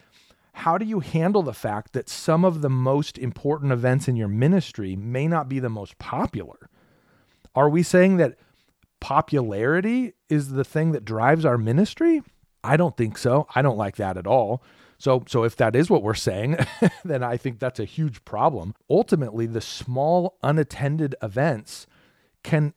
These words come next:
can actually be catalysts for major growth in your church. There could be things that you're doing that just don't register very high on this attendance list,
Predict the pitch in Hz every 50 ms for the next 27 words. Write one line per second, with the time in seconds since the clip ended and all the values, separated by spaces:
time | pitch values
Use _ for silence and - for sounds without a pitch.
0 | _ - - 156 139 131 135 170 - - - - 220 208 180 151 127 139 120 -
1 | - - - - - 120 156 190 165 107 104 104 110 - - - - - - -
2 | - - 123 120 120 120 127 135 135 143 151 143 143 139 120 110 113 107 113 127
3 | - - 127 113 107 92 90 - - - 156 233 294 - - - - - - -
4 | _ _ _ _ _ _ _ _ _ - - 151 - - - - 190 196 190 165
5 | 185 185 165 - 180 170 175 180 175 156 156 160 123 131 131 131 123 110 135 160
6 | 196 160 101 90 92 113 135 - _ _ _ _ _ _ _ _ _ - 147 147
7 | 147 _ _ _ _ _ - - - 190 170 - - - 170 175 135 120 113 127
8 | 131 143 151 180 180 165 - - 180 165 135 127 139 143 147 143 139 127 - -
9 | 143 135 135 139 139 135 143 139 135 - _ _ _ _ _ _ - 135 143 147
10 | 147 143 139 147 143 127 - - - - 127 - - - 160 208 277 294 202 117
11 | - - - 95 90 85 110 151 - - - -